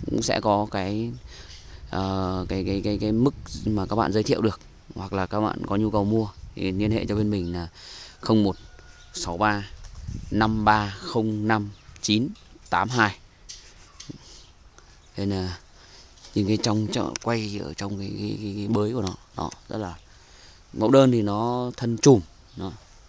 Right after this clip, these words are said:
nó, nó không phải là một thân. Đấy. Ok chưa ạ?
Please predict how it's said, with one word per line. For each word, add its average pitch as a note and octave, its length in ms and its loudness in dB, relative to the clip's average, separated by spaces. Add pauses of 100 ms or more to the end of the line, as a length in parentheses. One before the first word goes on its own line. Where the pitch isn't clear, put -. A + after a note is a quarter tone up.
(400)
nó, G#2 140 -8
nó A#2 120 -6
không A#2 160 -10
phải F2+ 140 -8
là E2 80 -8
một E2 160 -8
thân. A2 140 -6 (2250)
Đấy. E2+ 160 -10 (1040)
Ok G#2 220 -2
chưa G#2+ 60 0
ạ? - 160 -6